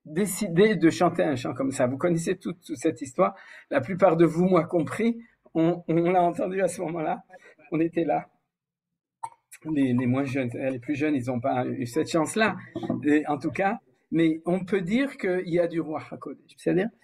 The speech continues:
alors, traduit de, dans ce qu'on a étudié aujourd'hui, ce, ces deux chants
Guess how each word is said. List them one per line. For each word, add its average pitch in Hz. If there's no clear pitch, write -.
alors, 156
traduit 202
de, 143
dans 147
ce -
qu'on 170
a 175
étudié 160
aujourd'hui, 147
ce, -
ces 175
deux 202
chants 240